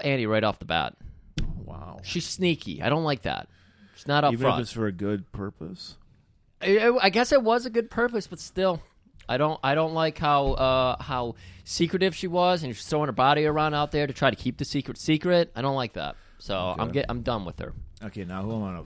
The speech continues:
Speaker 2: am I gonna fuck? I think I'm gonna fuck Calamity Jane. I think she looks like she's fun.
Speaker 1: Yeah.
Speaker 2: Yeah.
Speaker 1: All right, all right. I'm gonna go with Mara.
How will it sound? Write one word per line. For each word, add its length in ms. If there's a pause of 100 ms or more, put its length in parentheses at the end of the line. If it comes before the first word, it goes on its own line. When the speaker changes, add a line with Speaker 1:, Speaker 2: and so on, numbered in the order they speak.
(220)
Speaker 2:
am 120
I 60
gonna 180
fuck? 460 (1300)
I 40
think 100
I'm 60
gonna 100
fuck 180
Calamity 360
Jane. 580
I 80
think 240
she 1000
looks 240
like 80
she's 160
fun. 300 (340)
Speaker 1:
Yeah. 320 (420)
Speaker 2:
Yeah. 300 (240)
Speaker 1:
All 360
right, 420
all 180
right. 460 (480)
I'm 340
gonna 180
go 280
with 260
Mara. 500